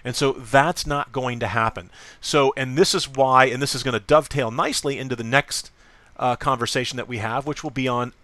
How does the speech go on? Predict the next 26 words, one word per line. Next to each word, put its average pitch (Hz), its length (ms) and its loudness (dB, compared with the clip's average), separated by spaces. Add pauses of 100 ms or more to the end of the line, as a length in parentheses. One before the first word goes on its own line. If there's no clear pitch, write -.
I 175 320 -2
P 160 400 -8
S 135 340 -4
L 113 320 -2
A, 139 320 -2 (420)
right, 117 240 2
or 110 120 0 (100)
I 147 200 0
P 165 280 -8
Service 143 440 -2
Level 123 240 2
Agreement. 160 500 -4 (800)
And 135 320 -2
what 139 200 2
I 151 140 2
P 156 240 -2
S 143 180 2
L 135 240 4
A 190 380 0
allows 123 400 0
us 117 120 -6
to 120 100 -8
do 104 400 -6 (420)
is 139 240 -2
to 135 480 -2 (100)
actually 131 640 -4